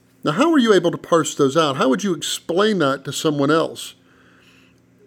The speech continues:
How would you explain that? How would you teach a computer that army truck vanishes after camo paint job is a humorous headline? It's that nuance and that interplay between different concepts that you didn't have to probably stop and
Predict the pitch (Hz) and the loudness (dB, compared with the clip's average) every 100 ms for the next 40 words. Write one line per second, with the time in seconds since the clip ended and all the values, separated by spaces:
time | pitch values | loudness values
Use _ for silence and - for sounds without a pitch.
0 | _ - 165 214 170 185 - 190 175 165 | _ -8 0 2 2 -2 -2 2 4 4
1 | 156 175 202 196 202 190 - 160 147 214 | 2 2 -2 -4 -6 -8 -6 -6 -4 -2
2 | 226 156 143 143 147 160 170 - 160 147 | 2 2 2 0 0 0 0 -2 -2 -2
3 | - - 143 143 143 135 135 120 156 135 | -4 -2 2 4 2 2 0 0 -2 -2
4 | 127 135 147 139 127 - - 160 165 - | -2 -2 0 0 0 -4 -4 -2 -2 -2
5 | 113 107 - _ - - - _ - 123 | -2 -2 -6 _ -20 -20 -20 _ -4 -2
6 | 135 185 175 139 131 - - _ _ - | -2 2 4 4 2 -2 -10 _ _ -8
7 | - 110 - - - - _ _ _ _ | -8 -8 -10 -12 -16 -20 _ _ _ _
8 | _ _ _ _ _ _ - 185 - 208 | _ _ _ _ _ _ 0 2 4 2
9 | 175 - _ _ - 165 233 277 156 131 | 2 -4 _ _ -14 0 4 4 2 0
10 | 143 139 156 190 233 - 135 127 131 151 | 0 0 0 -2 -2 0 2 2 -2 -2
11 | 143 135 147 147 170 185 175 147 - - | -2 -4 -10 -8 -2 -2 -2 -4 -4 -4
12 | 143 139 - _ _ _ _ _ _ _ | -2 -2 -6 _ _ _ _ _ _ _
13 | _ - 175 226 311 247 233 202 165 - | _ -16 -4 0 2 2 0 -2 -4 -6
14 | _ - 208 190 165 - - 180 170 151 | _ -2 0 0 -2 -2 2 2 0 -2
15 | 135 | -4